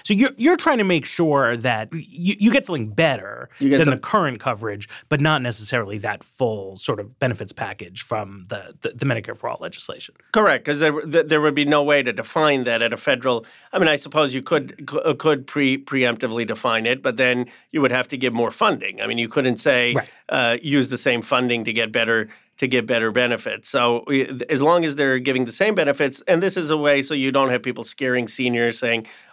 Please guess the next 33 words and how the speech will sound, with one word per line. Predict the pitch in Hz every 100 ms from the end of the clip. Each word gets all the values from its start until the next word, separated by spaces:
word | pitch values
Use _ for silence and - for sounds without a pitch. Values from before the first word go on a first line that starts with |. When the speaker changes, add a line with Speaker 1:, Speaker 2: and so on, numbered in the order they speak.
| -
Speaker 2:
"Oh, |
you're | 127 113
gonna | 120 110
lose | 110 147 139
something." | - 117 107 113 110
Speaker 1:
Mm-hmm. | 127 92 - -
Speaker 2:
You're | 123
gonna | 117 127
at | 120
least | 117 139 139
get, | - 117 110 -
uh, | 117 110 107 107 110
uh, | 127
uh, | 127 127
what, | 107 127 - 139
what | 120 113
you | 110
have. | 107 98 - - -
Speaker 1:
And | 294
so | 285
I, | 233
to | 165 143 170
be | 135
clear, | 120 160
in | 113
case | 117 113
peop-, | - 117 -
people | 135 117
don't | 123
know | 214
you, | 175 151
uh, |
you | 160 147 214 233 185 151